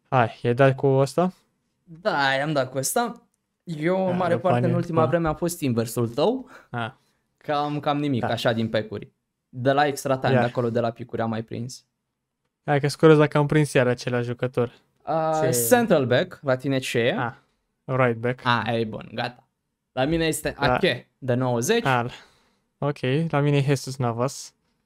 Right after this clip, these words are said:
Speaker 2: Tot de nouăzeci?
Speaker 1: Nouă. Da, tot de nouăzeci.
Speaker 2: Da, deci pe
Speaker 1: No,
Speaker 2: curile
Speaker 1: ăsta
Speaker 2: astea
Speaker 1: de
Speaker 2: de patru mii,
Speaker 1: patru mii,
Speaker 2: da.
Speaker 1: ăsta, ăsta e constant. Din ăsta știi sigur tot timpul ce-ți dă, dacă ar putea să pună ceva de asta, cum sunt pariurile, gen să vezi cât e scorul, cât așa, și putea
Speaker 2: Da,
Speaker 1: să
Speaker 2: da,
Speaker 1: pariezi
Speaker 2: da.
Speaker 1: aici la nouăzeci, ar fi garantat câștigul.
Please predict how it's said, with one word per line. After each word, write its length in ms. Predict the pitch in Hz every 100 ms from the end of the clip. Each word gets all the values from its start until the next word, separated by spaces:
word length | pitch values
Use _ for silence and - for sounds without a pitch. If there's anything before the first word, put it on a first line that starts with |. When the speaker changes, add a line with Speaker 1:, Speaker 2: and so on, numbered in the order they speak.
| _ _ _ -
Speaker 2:
Tot 140 | 127
de 60 | 135
nouăzeci? 440 | 143 143 226 135
Speaker 1:
Nouă. 260 | 123 117 - _
Da, 280 | - - 117
tot 180 | 107 117
de 80 | 110
nouăzeci. 720 | 110 110 107 120 135 - _ _ _
Speaker 2:
Da, 200 | 139 123
deci 200 | 123 123 -
pe 80 | 214
Speaker 1:
No, 80 | 151
Speaker 2:
curile 160 | 175 -
Speaker 1:
ăsta 20 |
Speaker 2:
astea 160 | 208 214
Speaker 1:
de 60 | 208
Speaker 2:
de 80 |
patru 380 | 202 202 190 202
mii, 480 | 180 190 185 175 165
Speaker 1:
patru 160 | 165 160
mii, 20 | - - _ _ _
Speaker 2:
da. 80 | -
Speaker 1:
ăsta, 260 | 156 - 170
ăsta 160 | 165
e 40 | 170
constant. 520 | 170 170 - 147 120
Din 160 | - 147
ăsta 260 | 180 - 185
știi 180 | -
sigur 340 | 196 - 165 160
tot 140 | 160
timpul 300 | 156 127 127
ce-ți 260 | 120 120 120
dă, 240 | 147 151
dacă 280 | 147 143 -
ar 80 | 143
putea 300 | - 156 156
să 140 | -
pună 260 | 147 160 151
ceva 260 | 139 143 143
de 40 |
asta, 200 | 139 -
cum 180 | 123 127
sunt 240 | 127 127
pariurile, 420 | 127 131 135 123 120
gen 140 | 120
să 180 | 120 123
vezi 320 | 117 127 117
cât 200 | - 123
e 80 | 123
scorul, 340 | - - 135
cât 140 | 127 127
așa, 200 | 127 147
și 220 | - 127
putea 200 | 165 -
Speaker 2:
Da, 40 | 131
Speaker 1:
să 100 | 131
Speaker 2:
da, 60 | 127
Speaker 1:
pariezi 280 | 135 139 127
Speaker 2:
da. 60 |
Speaker 1:
aici 140 | 131 131
la 160 | 127
nouăzeci, 640 | 127 127 127 131 170 147 156
ar 100 | 147
fi 160 | -
garantat 440 | 139 143 143 135 113
câștigul. 400 | - - 117